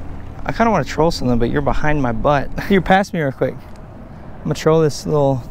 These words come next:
swim bait down there. I'm just kinda down for anything. Like, I'll, I'll literally catch whatever bites or whatever's swimming. But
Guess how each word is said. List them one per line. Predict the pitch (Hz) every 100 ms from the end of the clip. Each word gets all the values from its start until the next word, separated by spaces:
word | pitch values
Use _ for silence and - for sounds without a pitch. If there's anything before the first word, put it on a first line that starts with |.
| -
swim | - - 147 143
bait | 139
down | 131 131
there. | 131 131
I'm | 233
just | 247
kinda | 269 165
down | 120 147 190 196 - - - - - - - - - - -
for | 135
anything. | 135 139 156 170
Like, | 156
I'll, | 123 139
I'll | 143
literally | 151 156 120
catch | 131 120
whatever | 127 120
bites | 117 117 117 -
or | 120
whatever's | 120 120 117
swimming. | - - 131 139 147 - - - - - - - - - - - - - - - 151
But | 180 190 160 - -